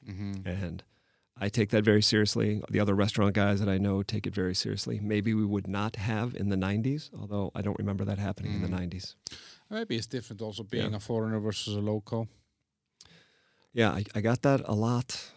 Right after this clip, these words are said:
Speaker 2: W-, once I started speaking Czech, it helps.
Speaker 1: Yeah.
Speaker 2: It helps a lot, especially,
Speaker 1: Oh.
Speaker 2: um, you know, communicating with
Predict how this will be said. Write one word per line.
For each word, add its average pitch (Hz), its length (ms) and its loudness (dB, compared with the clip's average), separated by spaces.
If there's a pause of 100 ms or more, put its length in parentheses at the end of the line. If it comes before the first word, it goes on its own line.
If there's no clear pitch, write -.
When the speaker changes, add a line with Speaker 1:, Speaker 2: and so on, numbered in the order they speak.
Speaker 2:
W-, - 200 -14
once 131 200 2
I 143 40 0
started 135 280 4
speaking 113 300 0
Czech, 113 380 0 (100)
it 101 140 -10
helps. - 420 0 (160)
Speaker 1:
Yeah. 110 240 -4 (160)
Speaker 2:
It 104 80 -20
helps 107 240 -6
a 104 40 -4
lot, 92 280 -4 (100)
especially, 113 680 2 (680)
Speaker 1:
Oh. 92 60 -4
Speaker 2:
um, 95 260 -2
you - 100 -4
know, 85 140 -2 (160)
communicating 107 800 0
with 95 400 -2